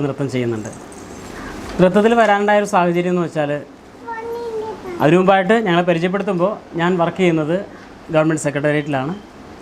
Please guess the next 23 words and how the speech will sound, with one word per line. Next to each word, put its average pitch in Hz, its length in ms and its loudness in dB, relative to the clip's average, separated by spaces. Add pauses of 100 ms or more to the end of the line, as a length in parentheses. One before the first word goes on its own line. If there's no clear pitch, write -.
(520)
വൈഫ് 147 300 4 (680)
റവന്യൂ 156 280 6
വകുപ്പിൽ 135 300 2 (120)
ക്ലർക്കായിട്ട് 127 440 -2
ജോലി 113 160 -4
ചെയ്യുന്നത്. 104 280 -8 (1000)
അപ്പോൾ 160 180 4 (160)
ആദ്യമായിട്ട് 208 480 2
ഞാനാണ് 202 360 0 (160)
നൃത്തത്തിലേക്ക് 175 500 -2
വന്നത്. 151 300 -2 (1200)
എൻ്റെ 160 160 6
ഒരു 175 140 6
ഡിഗ്രി 175 220 4 (220)
സമയമൊക്കെ 170 440 2
കഴിഞ്ഞ് 151 320 0 (140)
ഒരിക്കലും 208 320 2
ഒരു 269 100 2 (160)
നൃത്തമായിട്ട് 214 520 0
ബന്ധപ്പെട്ട 196 360 -2 (360)
ഒരു 170 160 0
ബാക്ക്ഗ്രൗണ്ട് 165 480 2
ഉണ്ടായിരുന്നില്ല. 143 440 0